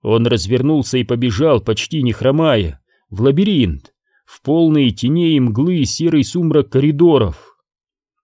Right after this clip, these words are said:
Глейдеры, воинственно крича и потрясая оружием, бросились следом. В их числе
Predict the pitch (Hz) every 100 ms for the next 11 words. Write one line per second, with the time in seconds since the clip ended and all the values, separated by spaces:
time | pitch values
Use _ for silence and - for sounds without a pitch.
0 | _ _ _ 120 87 123 160 143 147 143
1 | 120 71 - _ _ - 101 151 165 -
2 | 127 131 123 - 123 - 165 131 - 135
3 | 120 165 151 127 123 156 127 135 120 101
4 | 71 _ _ _ 104 98 165 151 139 135
5 | 113 - 120 151 131 107 87 64 _ _
6 | _ _ _ _ _ - 95 127 - 120
7 | 107 117 160 160 101 71